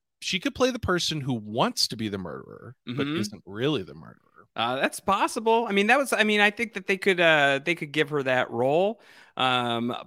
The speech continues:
Speaker 2: but I'm, I'm on the, I'm on the lookout 'cause I think they could have done it with Sting, and I think that they could do it with Amy Schumer here in season two. And I feel like what you just sketched out feels very real. Of like, "I loved that show, cast me and make me the killer." Like, I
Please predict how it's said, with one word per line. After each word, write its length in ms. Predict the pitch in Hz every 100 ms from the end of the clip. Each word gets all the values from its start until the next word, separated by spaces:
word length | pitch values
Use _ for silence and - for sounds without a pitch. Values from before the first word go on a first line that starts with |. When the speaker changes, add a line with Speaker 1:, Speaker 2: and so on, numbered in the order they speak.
| 131
Speaker 2:
but 140 | 147
I'm, 220 | 151 156 -
I'm 220 | 147 196
on 220 | 233 294
the, 300 | 285 262 240
I'm 160 | 202 240
on 140 | 277
the 80 | 269
lookout 480 | 269 294 302 226 185
'cause 160 | 202 196
I 60 |
think 180 | 190 208
they 80 | 190
could 240 | - 190
have 160 | 214 180
done 200 | 175 185
it 80 | 180
with 180 | 170 175
Sting, 340 | - 180 160
and 80 | 135
I 80 | 127
think 220 | 147 131
that 100 | 135
they 100 | 127
could 380 | - 135 127 113
do 220 | 123 120
it 80 | -
with 120 | 113
Amy 260 | 113 110 107
Schumer 380 | - 110 104
here 240 | 101 104 101
in 100 | 104
season 320 | - 104 95
two. 160 | 98 107
And 80 | 107
I 120 | 131
feel 260 | - 147
like 180 | 123 117 -
what 180 | 123 127
you 220 | 143 196
just 220 | 139 113
sketched 380 | - 113 - -
out 180 | 110 - -
feels 260 | 131 107
very 500 | 95 104 147 180 185 127
real. 640 | 95 98 120 110 87 76 - - - -
Of 80 | 107
like, 180 | 110 -
"I 140 | 147 143
loved 420 | 139 156 165 -
that 180 | 151 147
show, 380 | - 151 143 120
cast 480 | - 151 147 147
me 200 | 143 123
and 200 | 104 123
make 260 | 143 160 -
me 140 | 151
the 140 | 139 135
killer." 500 | - 147 135 113 104 _ _ -
Like, 100 | 143
I 120 | 156